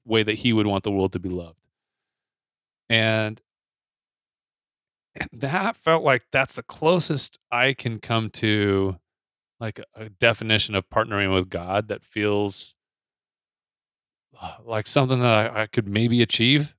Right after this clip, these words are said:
or at least try to wrap my head around, of understanding, "Okay, who is the person that God wants me to be?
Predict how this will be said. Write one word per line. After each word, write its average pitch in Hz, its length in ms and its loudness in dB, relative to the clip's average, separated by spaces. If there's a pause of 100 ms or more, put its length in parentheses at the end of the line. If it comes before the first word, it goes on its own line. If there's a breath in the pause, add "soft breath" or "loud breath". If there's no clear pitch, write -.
or 113 200 0
at 113 140 -8
least 151 380 2
try 139 240 4
to 120 80 2
wrap 110 320 0
my 110 140 -4
head 107 180 0
around, 90 400 -8 (140)
of 101 260 -8
understanding, 104 720 -4 (260)
"Okay, 101 500 -2
who 135 160 4
is 139 120 2
the 123 80 -4
person 131 320 -2
that 113 100 -10
God 113 180 -6
wants 98 260 -10
me 101 80 -10
to 95 100 -8
be? 85 320 -14